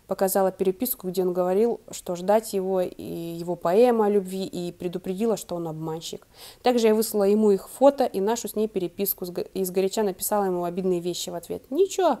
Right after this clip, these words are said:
молчание по сей день». Я много раз говорила ему, что проще расстаться прямо, но он не смог мне сказать правду,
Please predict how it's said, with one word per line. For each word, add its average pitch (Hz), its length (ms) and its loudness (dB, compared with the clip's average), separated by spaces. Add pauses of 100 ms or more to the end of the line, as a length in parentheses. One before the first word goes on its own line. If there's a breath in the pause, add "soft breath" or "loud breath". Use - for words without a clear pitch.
(260 loud breath)
молчание 254 480 6
по 233 100 2
сей 233 200 0
день». 208 280 4 (400 loud breath)
Я 247 80 2
много 254 240 6
раз 220 120 4
говорила 226 360 4
ему, 190 140 4
что - 160 -10
проще 202 260 -2
расстаться 190 380 -2
прямо, 202 480 0 (260 loud breath)
но 190 200 6
он 214 120 6
не 220 80 4
смог 214 320 2
мне 208 140 0
сказать 185 480 -4
правду, 170 500 -4